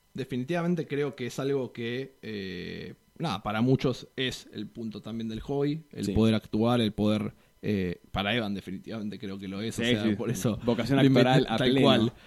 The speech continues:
Speaker 1: Em, pero digamos, eso de poder como ponerse, eh,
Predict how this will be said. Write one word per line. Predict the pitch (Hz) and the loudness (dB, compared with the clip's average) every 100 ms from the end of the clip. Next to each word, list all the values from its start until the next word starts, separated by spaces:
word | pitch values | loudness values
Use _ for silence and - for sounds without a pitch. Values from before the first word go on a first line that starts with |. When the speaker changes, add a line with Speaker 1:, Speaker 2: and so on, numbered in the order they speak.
| - - | -20 -4
Speaker 1:
Em, | - 123 123 117 113 117 107 - _ - | 0 2 2 2 2 4 2 -2 _ 0
pero | 117 | 2
digamos, | 117 120 113 | 2 2 4
eso | 139 147 | 4 6
de | 135 | 4
poder | 104 113 120 135 135 131 | 4 2 4 4 2 2
como | 131 123 113 | 2 2 4
ponerse, | - 113 127 131 - 127 120 123 - | 4 4 -2 -4 -2 -2 -2 -6 -10
eh, | 104 98 92 92 | -10 -8 -8 -10